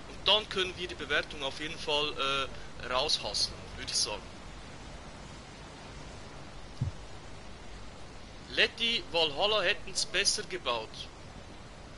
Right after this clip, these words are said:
Fragwürdig. Weiß ich nicht, kann ich nicht sagen.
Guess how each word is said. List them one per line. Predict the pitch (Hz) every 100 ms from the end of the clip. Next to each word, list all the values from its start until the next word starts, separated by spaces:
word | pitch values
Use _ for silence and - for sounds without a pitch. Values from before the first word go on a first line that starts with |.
| - - - - - -
Fragwürdig. | 147 196 226 196 226 180 269 - - - - - - - - - - -
Weiß | - 180 214
ich | 190
nicht, | 180 226 - -
kann | 185 214
ich | 214
nicht | 214 -
sagen. | 180 190 208 220